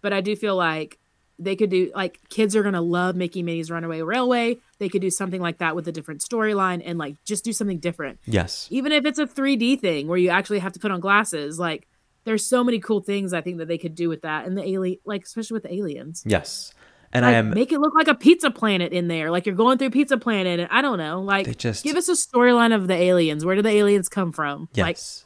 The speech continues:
Speaker 1: what's their
Speaker 2: When
Speaker 1: backdrop?
Speaker 2: two, when a mommy and daddy alien fall in love.
Speaker 1: <laughs> But, you know, it's like, how do
Speaker 2: Yes.
Speaker 1: they get to the point where they're in this thing, and it's like, "The claw, like, you've been chosen."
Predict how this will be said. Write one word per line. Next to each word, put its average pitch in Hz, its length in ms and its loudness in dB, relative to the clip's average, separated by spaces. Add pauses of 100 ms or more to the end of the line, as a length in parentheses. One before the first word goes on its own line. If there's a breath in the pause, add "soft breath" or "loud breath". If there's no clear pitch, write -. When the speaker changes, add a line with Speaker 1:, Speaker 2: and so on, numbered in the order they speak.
Speaker 1:
what's 202 280 0
their 196 220 -2
Speaker 2:
When 165 180 -2
Speaker 1:
backdrop? 113 220 -2
Speaker 2:
two, 185 260 2
when 135 220 6
a - 20 2
mommy 131 400 4
and 151 80 0
daddy 131 320 4
alien 113 420 2
fall 104 300 2
in 101 80 2
love. - 360 -2
Speaker 1:
<laughs> - 60 -4 (840 loud breath)
But, 294 120 4
you 294 120 8
know, 269 160 8
it's 294 80 6
like, 262 100 6
how 269 160 8
do 285 40 8
Speaker 2:
Yes. 277 80 2
Speaker 1:
they 320 100 4
get 311 120 2
to 302 80 0
the 254 120 4
point 262 380 6
where 226 260 6
they're 214 160 4
in 233 180 2
this 247 220 4 (120)
thing, 208 540 4
and 214 180 0
it's 208 140 0
like, 185 180 -4
"The 214 120 0
claw, 226 640 8
like, 185 200 2
you've 196 220 4
been 196 160 0
chosen." 185 800 -2